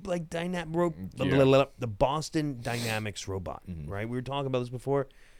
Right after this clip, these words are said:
Speaker 1: I promise you, It's a Small World does not do that.
Speaker 2: No.
Speaker 1: And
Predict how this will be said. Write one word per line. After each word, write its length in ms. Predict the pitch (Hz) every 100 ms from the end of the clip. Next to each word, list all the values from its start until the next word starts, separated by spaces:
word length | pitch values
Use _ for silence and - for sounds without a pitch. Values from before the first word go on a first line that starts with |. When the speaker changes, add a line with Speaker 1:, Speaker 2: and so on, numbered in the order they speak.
| - -
Speaker 1:
I 140 | 131
promise 460 | 156 160 165 131 -
you, 80 | 110
It's 180 | 127 131
a 40 |
Small 320 | 123 127 127 123
World 240 | 117 104
does 180 | 107 101
not 260 | 117 113 110
do 180 | 110
that. 220 | 92 - -
Speaker 2:
No. 280 | 76 71 - - - _ - _ - - -
Speaker 1:
And 120 | 165